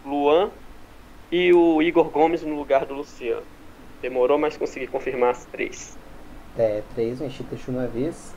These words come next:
Speaker 2: E encerrado: é, Atlético Goianiense três, Curitiba um, Atlético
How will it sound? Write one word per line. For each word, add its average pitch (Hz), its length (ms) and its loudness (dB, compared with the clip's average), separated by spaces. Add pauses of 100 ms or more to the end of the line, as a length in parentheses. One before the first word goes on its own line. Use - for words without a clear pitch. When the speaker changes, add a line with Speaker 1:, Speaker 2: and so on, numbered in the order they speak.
Speaker 2:
E 147 420 -2
encerrado: 143 760 4
é, 120 400 4
Atlético 117 420 0
Goianiense 117 380 -2 (100)
três, 120 260 -4
Curitiba 120 480 -2
um, 135 240 0 (380)
Atlético 120 540 2